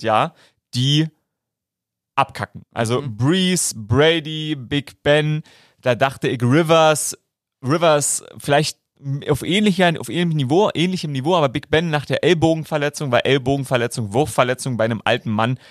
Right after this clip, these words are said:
Speaker 1: einfach nicht gut. Ähm, aber, mei,
Speaker 2: Der
Speaker 1: sie
Speaker 2: Typ
Speaker 1: stehen
Speaker 2: ist für mich
Speaker 1: zehn null
Speaker 2: eh ein
Speaker 1: und
Speaker 2: Phänomen.
Speaker 1: Ist er. Ist
Speaker 2: Der
Speaker 1: auch.
Speaker 2: sieht nicht aus wie ein Sportler.
Speaker 1: Nein, ist auch, ist auch wahr. Und der ist, der, ich glaube, der wird dieses Jahr noch Most Sacked Quarterback Ever.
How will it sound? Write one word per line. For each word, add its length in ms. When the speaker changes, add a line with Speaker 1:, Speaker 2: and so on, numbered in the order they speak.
Speaker 1:
einfach 360
nicht 220
gut. 320
Ähm, 340
aber, 500
mei, 240
Speaker 2:
Der 140
Speaker 1:
sie 60
Speaker 2:
Typ 20
Speaker 1:
stehen 220
Speaker 2:
ist 100
für 80
mich 80
Speaker 1:
zehn 60
null 120
Speaker 2:
eh 80
ein 60
Speaker 1:
und 80
Speaker 2:
Phänomen. 560
Speaker 1:
Ist 180
er. 160
Ist 140
Speaker 2:
Der 80
Speaker 1:
auch. 40
Speaker 2:
sieht 300
nicht 480
aus 280
wie 80
ein 60
Sportler. 400
Speaker 1:
Nein, 380
ist 160
auch, 240
ist 160
auch 140
wahr. 100
Und 140
der 100
ist, 220
der, 120
ich 140
glaube, 220
der 120
wird 160
dieses 300
Jahr 240
noch 320
Most 580
Sacked 540
Quarterback 720
Ever. 320